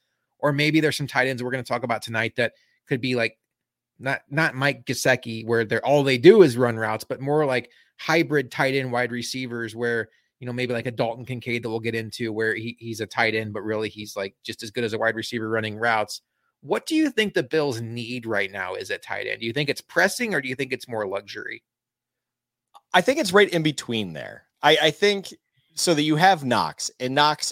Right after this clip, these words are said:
Speaker 2: is a really good, there's obviously the rapport with Allen. He's, he's great for this offense. I, I don't look as Knox, at Knox as a great tight end overall when it comes to the landscape of the league,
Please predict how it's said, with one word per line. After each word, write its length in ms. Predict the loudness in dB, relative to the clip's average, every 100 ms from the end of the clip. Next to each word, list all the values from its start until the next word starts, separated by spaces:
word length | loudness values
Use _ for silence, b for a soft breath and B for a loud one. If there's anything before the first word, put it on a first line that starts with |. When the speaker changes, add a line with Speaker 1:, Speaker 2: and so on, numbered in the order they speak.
| -2
Speaker 2:
is 240 | -2 -2 -6
a 520 | -4 0 0 -2 -6 -10 -18
really 500 | -10 2 6 6 4
good, 360 | 2 2 2 2
there's 200 | 0 2
obviously 380 | 2 2 0
the 140 | -2 -2
rapport 360 | -2 2 4
with 140 | 4 0
Allen. 340 | 0 0 -2
He's, 440 | -4 -6 -6 -8 -10
he's 220 | -10 -6
great 320 | 2 2 2
for 100 | -2
this 160 | -2 0
offense. 580 | 0 0 -4 -14 -16 -6
I, 160 | -4 -4 -8 B B
I 80 | 4
don't 140 | 4
look 160 | 4 0
as 160 | -2 -2
Knox, 380 | -4 -4 -8 _ -4
at 160 | -4 -2
Knox 300 | -4 -4 -4
as 100 | -6
a 80 |
great 340 | -4 -4 -4 -4
tight 240 | -6 -4
end 180 | -4 -2
overall 540 | -2 0 0 2 2
when 140 | -2 -4
it 60 |
comes 200 | -4 -6
to 80 | -6
the 100 | -8
landscape 460 | -6 -8 -6 -6 -6
of 100 | -8
the 120 | -10
league, 420 | -6 -4 -4 -6